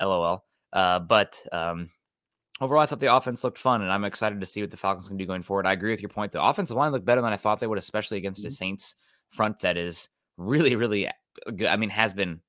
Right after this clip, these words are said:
Speaker 1: good. We'll see how they play this season. It's a new year. Uh, but
Speaker 2: Yeah,
Speaker 1: the
Speaker 2: strap it on next week. You got Aaron Darnold,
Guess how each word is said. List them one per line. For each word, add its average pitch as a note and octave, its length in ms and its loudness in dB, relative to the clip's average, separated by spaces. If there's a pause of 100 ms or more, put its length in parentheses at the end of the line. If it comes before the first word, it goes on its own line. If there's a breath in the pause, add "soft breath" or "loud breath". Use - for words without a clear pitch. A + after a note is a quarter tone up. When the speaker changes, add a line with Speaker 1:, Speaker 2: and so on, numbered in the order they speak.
(220)
Speaker 1:
good. E2+ 240 0
We'll G2 100 -6
see G#2+ 140 -2
how G2 80 2
they F#2+ 120 -2
play F#2 180 -4
this F2+ 160 -4
season. F2 220 -8
It's E2 120 -14
a F2+ 60 -8
new F2+ 120 -4
year. F2 360 -2 (400)
Uh, F2 240 -2
but G#2+ 280 4
Speaker 2:
Yeah, A2+ 80 -8
Speaker 1:
the G#2 140 -2
Speaker 2:
strap F3+ 220 4
it F3+ 60 6
on D3 160 6
next D3 220 -2
week. A2+ 180 -2
You A#2+ 60 -2
got A#2+ 200 6
Aaron A#2+ 220 2
Darnold, A2+ 400 2